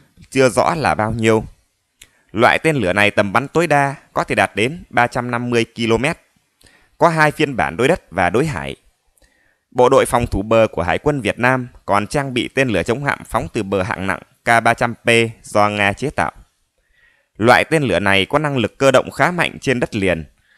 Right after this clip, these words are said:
có khả năng tấn công mọi tàu thuyền trong bán kính ba trăm năm mươi ki-lô-mét, có năng lực tấn công đối đất nhất định. Ngoài Nga và Ấn Độ, Israel cũng là nhà cung cấp vũ khí chính của Việt Nam. Những năm gần đây,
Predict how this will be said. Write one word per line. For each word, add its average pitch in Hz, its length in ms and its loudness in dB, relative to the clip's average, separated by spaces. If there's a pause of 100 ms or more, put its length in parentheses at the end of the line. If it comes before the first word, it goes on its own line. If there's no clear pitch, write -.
(180)
có 135 100 6
khả 98 180 -2
năng 117 160 0
tấn 143 180 -4
công 131 280 -2
mọi 123 140 0
tàu 98 220 0
thuyền 85 400 0
trong 117 180 -4
bán 123 140 0
kính 147 280 -10
ba 110 120 -2
trăm 117 220 -6
năm 113 180 -4
mươi 113 160 0 (100)
ki-lô-mét, 107 480 -2 (680)
có 143 100 4
năng 147 180 0
lực 107 220 -2
tấn 127 140 0
công 127 200 0
đối 131 100 2
đất 165 160 -2
nhất 170 180 -8
định. 85 180 -6 (1800)
Ngoài 117 340 6
Nga 147 320 4
và 104 120 4
Ấn 151 200 0
Độ, 110 200 4 (300)
Israel 123 540 0 (400)
cũng 147 180 0
là 147 140 4
nhà 113 180 4
cung 147 200 -4
cấp 170 160 0
vũ 120 120 -6
khí 156 160 -2
chính 156 360 -4
của 85 140 -2
Việt 85 180 -4
Nam. 113 240 2 (840)
Những 127 220 -4
năm 123 220 2
gần 87 200 -2
đây, 110 260 6